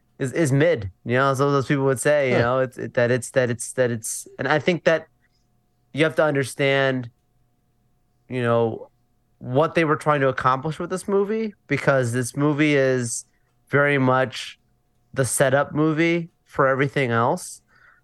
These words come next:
Speaker 1: Um, so there, it
Speaker 2: Hmm.
Speaker 1: had, like, where the first movie is very, uh, isolated, and you could, they could have never made a sequel after the first one. Like, it, it, it's self-contained.
Speaker 2: So this is the, this is their Back to the Future Part Two.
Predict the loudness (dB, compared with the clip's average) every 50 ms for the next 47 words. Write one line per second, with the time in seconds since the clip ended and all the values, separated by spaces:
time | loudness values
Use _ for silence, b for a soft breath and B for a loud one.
0 | _ _ -2 0 0 2 2 0 0 -2 -2 0 0 2 2 2 0 2 2 0
1 | 2 2 2 2 2 0 -2 -4 _ _ _ -2 -2 -2 -2 -2 0 0 0 0
2 | 0 0 0 -2 -2 -4 -4 -4 -2 -2 -2 -2 -2 -4 -4 -6 -6 -6 -6 -6
3 | -2 0 0 2 2 0 0 -2 -2 -4 -6 -8 -8 -6 -4 -2 -2 -2 -2 0
4 | 0 -2 0 0 0 0 0 2 0 0 -2 -2 -4 -10 b b b b b b
5 | _ _ -2 0 0 2 2 2 2 2 2 0 -2 -4 -6 _ _ _ -4 -2
6 | 0 0 0 0 0 -2 0 -2 -4 0 0 0 2 2 2 2 2 2 2 2
7 | 4 2 2 2 2 2 2 2 0 -2 -2 -4 -4 -4 -2 0 2 2 2 2
8 | 2 2 0 0 -2 -2 -4 -4 -2 -2 -2 -2 -2 -2 -4 -4 -2 -2 -2 0
9 | 0 -2 -2 B B B B B -2 0 0 0 -2 -2 -4 -6 -2 0 0 0
10 | 0 0 -2 -4 -2 -2 -2 0 0 0 0 0 -2 -2 -2 0 2 2 4 4
11 | 4 2 2 2 0 2 2 4 2 2 2 0 -2 -2 0 0 2 2 2 2
12 | 2 2 2 2 2 2 0 0 0 2 2 0 -2 0 0 0 0 2 2 0
13 | 0 0 -4 -4 0 0 2 2 0 -2